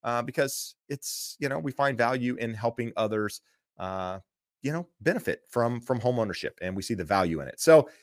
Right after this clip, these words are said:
if you need to contact Josh and or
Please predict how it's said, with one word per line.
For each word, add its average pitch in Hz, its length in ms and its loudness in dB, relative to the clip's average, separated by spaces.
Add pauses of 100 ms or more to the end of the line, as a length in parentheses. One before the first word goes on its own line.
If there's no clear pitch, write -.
(200)
if - 60 -8
you 139 40 0
need 208 240 4
to 165 180 10 (120)
contact 151 420 8
Josh 131 540 6
and 135 240 2
or 127 260 6